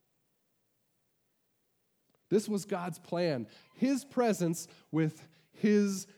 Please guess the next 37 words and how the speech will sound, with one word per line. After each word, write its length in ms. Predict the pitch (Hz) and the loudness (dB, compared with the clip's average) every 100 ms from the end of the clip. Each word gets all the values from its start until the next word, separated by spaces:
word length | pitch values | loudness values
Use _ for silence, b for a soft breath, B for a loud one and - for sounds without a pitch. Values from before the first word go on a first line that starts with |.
| _ | _
people. 440 | - 208 202 160 135 | -2 0 2 0 0
And 160 | 156 | 0
whenever 340 | 175 220 233 240 | 2 0 0 -2
we 100 | 220 | -2
look 220 | 202 208 | -2 -2
in 80 | 185 | -4
the 80 | 160 | -2
book 220 | 180 170 | -4 -4
of 40 | |
Genesis 440 | 170 185 175 156 160 | -2 -2 -2 -4 -4
at 80 | |
all 120 | 147 175 | -2 -2
of 80 | |
his 120 | 196 160 | -4 -6
creation, 420 | 156 165 170 135 | -4 -2 -2 -6
he 80 | 151 | -2
says, 240 | 165 147 - | 0 0 2
"It 200 | 214 185 | 2 2
was 300 | 196 175 135 | 0 0 -2
good." 500 | 104 160 220 220 220 B - | -4 0 2 0 -6 B -2
He 160 | 196 | 0
looked 240 | 196 233 208 | 0 -2 -4
at 120 | 180 | 0
this 220 | 208 208 | 0 0
and 60 | 175 | -2
he 40 | |
said, 300 | 165 143 107 | 0 -2 0
"This 260 | 160 202 113 | 0 0 -6
is 120 | 92 | -10
good. 340 | 113 135 87 - _ _ _ _ _ _ _ _ _ _ _ | -8 -8 -10 -16 _ _ _ _ _ _ _ _ _ _ _
It's 160 | 170 - | -10 -10
good 440 | 117 95 139 175 | -12 -8 -4 -4
for 200 | - 135 | -6 -10
me 200 | 127 127 | -8 -6
to 80 | 110 | -8
be 260 | 95 139 131 | -6 -4 -4
with 340 | 110 123 104 | -6 -8 -10